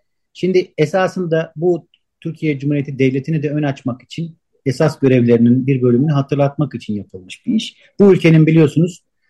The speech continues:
e, bir emlak kredi bankası vardı. İlk adı Emlak Eytan Bankası'dır. Kimsesizlerin bankasıdır. Yani evi olmayana, kimsesi olmayana ev yapmak için kredi vermek üzere kurulmuş bir bankadan bahsediyoruz. Sonra bu banka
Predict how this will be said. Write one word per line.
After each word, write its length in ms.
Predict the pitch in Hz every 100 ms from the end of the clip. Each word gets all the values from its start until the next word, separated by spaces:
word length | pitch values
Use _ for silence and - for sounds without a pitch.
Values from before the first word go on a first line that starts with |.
| _ -
e, 240 | 127 123 123 - _ _ _
bir 80 | 180
emlak 420 | 175 160 170 165
kredi 260 | - 151 131
bankası 400 | 110 - 101 92
vardı. 260 | 69 - _ _ _ _ _ _ _ -
İlk 200 | 160 147
adı 160 | 131
Emlak 360 | 160 139 156 143
Eytan 380 | 131 131 131 113
Bankası'dır. 520 | 101 - - 143 -
Kimsesizlerin 840 | - 156 127 120 - 101 98 95 92
bankasıdır. 440 | 92 _ - 175
Yani 200 | 160 135
evi 180 | 156 156
olmayana, 520 | 165 170 160 127 110
kimsesi 460 | - 151 147 139 165
olmayana 560 | 156 143 113 135 190 _ _ _
ev 180 | 175 185
yapmak 420 | 156 127 - -
için 220 | - 214 196
kredi 320 | 160 175 156
vermek 360 | 127 117 113
üzere 240 | 98 104 104 -
kurulmuş 360 | 113 151 -
bir 140 | 175 135
bankadan 500 | 143 135 107 95 90
bahsediyoruz. 640 | - 82 104 147 - _ _ _ _
Sonra 340 | _ 190 196 170
bu 100 | 165
banka 440 | 147 131 170 -